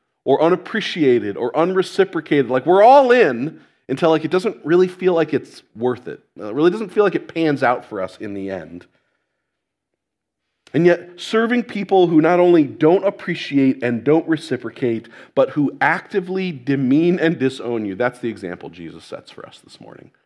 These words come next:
And that's what he's calling us to, right? So the reality is, is i-, i-, if, if you, i-, if it's just an example, it's just one we endlessly and hopelessly fail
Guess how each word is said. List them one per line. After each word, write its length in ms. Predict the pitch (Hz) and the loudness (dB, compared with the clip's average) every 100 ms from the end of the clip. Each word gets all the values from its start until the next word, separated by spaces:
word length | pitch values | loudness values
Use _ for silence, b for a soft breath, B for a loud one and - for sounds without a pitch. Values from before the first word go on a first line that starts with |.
| _ | _
And 60 | 110 | -6
that's 160 | 127 | -4
what 80 | 156 | -4
he's 120 | 139 | -6
calling 500 | - - 101 101 85 | -8 -6 -4 -4 -6
us 180 | - - | -14 -20
to, 200 | - - - | -20 -20 -20
right? 260 | - 107 156 _ _ _ _ _ _ _ _ _ | -20 -20 -20 _ _ _ _ _ _ _ _ _
So 120 | - | -6
the 120 | 165 | 0
reality 320 | 160 220 226 196 | 2 2 2 2
is, 140 | 165 | 2
is 180 | 156 - B B B | 0 -6 B B B
i-, 100 | 175 185 | -2 0
i-, 200 | 175 - | -4 -2
if, 220 | 180 175 - - _ - | -2 -2 -6 -20 _ -2
if 160 | 180 | -2
you, 400 | 151 165 262 269 | -2 0 2 2
i-, 40 | - | 0
if 280 | 180 180 190 | -2 -2 -4
it's 120 | 262 | -8
just 380 | - 170 294 - | -2 2 2 2
an 100 | 233 | -2
example, 840 | 202 143 156 170 185 190 196 214 - | -2 0 0 0 0 0 -2 -4 -6
it's 120 | 214 | -2
just 140 | 330 | -2
one 220 | 180 185 165 | 2 2 4
we 340 | 151 143 - 101 | 2 2 -4 -4
endlessly 1000 | 120 135 131 113 104 - 92 87 78 - | -2 -2 -2 -4 -6 -8 -12 -10 -10 -10
and 180 | 95 87 | -10 -10
hopelessly 760 | - 90 87 80 82 - 85 | -12 -14 -12 -12 -16 -14 -16
fail 360 | 76 - 76 85 | -14 -10 -10 -12